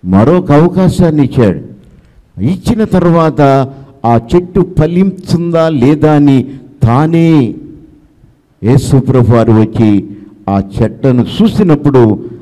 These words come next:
అది ఏముంది చెప్పండి, ఏ కాపు కూడా కనపడతలేదు. మళ్ళా కొమ్మలు, కొమ్మలు, కొమ్మలన్నీ ఆకులలో ఒకవేళ ఏదన్నా,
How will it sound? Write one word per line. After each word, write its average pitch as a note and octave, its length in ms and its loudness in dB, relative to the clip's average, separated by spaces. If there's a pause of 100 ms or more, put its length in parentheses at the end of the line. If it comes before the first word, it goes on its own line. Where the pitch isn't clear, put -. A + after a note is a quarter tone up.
(260)
అది G2+ 240 0
ఏముంది C#3+ 360 2
చెప్పండి, C3+ 600 0 (440)
ఏ G#2 300 2
కాపు A#2+ 540 0
కూడా A#2+ 460 -2 (760)
కనపడతలేదు. F#2 680 -6
మళ్ళా F2+ 320 -6 (1400)
కొమ్మలు, D3+ 380 2
కొమ్మలు, F3 480 2
కొమ్మలన్నీ F3 840 2 (340)
ఆకులలో F3+ 640 4
ఒకవేళ F#3+ 600 4
ఏదన్నా, F#3 680 4